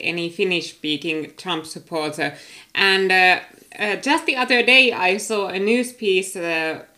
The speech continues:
uh, uh, from Florida,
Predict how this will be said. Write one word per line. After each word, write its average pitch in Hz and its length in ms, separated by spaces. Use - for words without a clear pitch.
uh, 165 600
uh, 160 220
from 196 280
Florida, 196 580